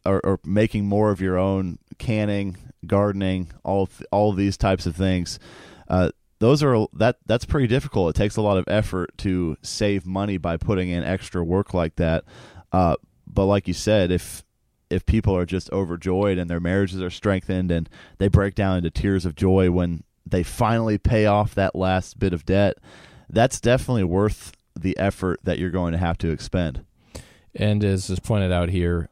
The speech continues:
Speaker 2: um, in, and in a lot of good financial books, is y-, don't give up after a month or two of trying to get, uh, finances in order, paying off debt. You know, if, if it's sizable debt, which in a lot of cases it is, you're not gonna pay it off in a month.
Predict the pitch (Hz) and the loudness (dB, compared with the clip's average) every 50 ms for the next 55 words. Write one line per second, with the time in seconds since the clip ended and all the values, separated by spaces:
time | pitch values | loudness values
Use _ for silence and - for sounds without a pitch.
0 | _ - 87 85 82 76 95 123 113 90 - - - 87 90 87 85 78 80 82 | _ -6 -4 -4 -2 -2 -2 -4 -4 -4 -6 -6 -6 -4 -2 -2 -2 -2 -4 -4
1 | 80 82 85 92 104 - 87 80 - - 82 80 78 78 76 - 87 80 85 82 | -4 -4 -4 -6 -4 -4 -4 -4 -4 -6 -8 -6 -6 -6 -6 -8 -8 -6 -4 -6
2 | 78 - - 80 82 78 - - - _ - - 95 90 - 101 107 95 87 87 | -6 -6 -6 -8 -8 -8 -10 -14 -20 _ -18 -16 -16 -16 -12 -6 -4 -2 -2 -2
3 | - - 69 67 65 65 - _ _ _ _ - 107 95 85 - - 82 76 76 | -4 -6 -8 -8 -8 -10 -10 _ _ _ _ -8 -6 -6 -6 -6 -6 -8 -6 -6
4 | 78 78 - - - - - - - - 82 - _ _ _ _ - 92 82 - | -6 -8 -8 -12 -14 -14 -12 -12 -10 -10 -10 -14 _ _ _ _ -8 -8 -8 -6
5 | - - 90 85 82 80 - - - - 60 80 80 - 107 - - 95 87 - | -4 -4 -4 -4 -4 -6 -10 -12 -16 -14 -16 -16 -16 -16 -10 -4 -4 -4 -4 -4
6 | - - 92 87 82 78 76 - - 101 95 92 90 87 - - 92 87 82 80 | -8 -6 -4 -4 -2 -4 -4 -4 -4 -2 -2 -2 -2 -4 -6 -6 -6 -6 -4 -4
7 | 78 80 80 80 78 78 - - - 87 87 87 82 80 - - - 90 82 80 | -2 -2 -2 -2 -4 -6 -6 -8 -8 -6 -4 -4 -4 -6 -6 -6 -6 -6 -6 -6
8 | - - - - - - - - - - 294 151 151 156 165 - - 165 - 170 | -8 -12 -20 -20 -20 -20 -20 -20 -10 -4 -2 0 2 2 0 0 -2 -2 -2 -2
9 | 151 - - 135 131 135 123 - 113 110 92 - 85 82 73 82 85 - - 87 | -4 -2 -2 0 0 0 -2 0 -2 -2 -2 -2 -4 -4 -4 -4 -6 -6 -6 -4
10 | 87 85 80 82 - - 80 69 - - 82 80 80 76 87 98 98 82 78 78 | -4 -2 -4 -4 -6 -6 -8 -8 -8 -10 -12 -10 -8 -6 -4 -4 -4 -4 -6 -8
11 | - _ _ - _ _ _ _ _ _ - 87 107 127 - - - - - 65 | -10 _ _ -20 _ _ _ _ _ _ -6 -6 -6 -4 -6 -8 -10 -8 -8 -10
12 | 71 - - - - - - 76 71 90 90 - - - | -8 -10 -10 -12 -14 -14 -14 -12 -12 -10 -12 -12 -14 -16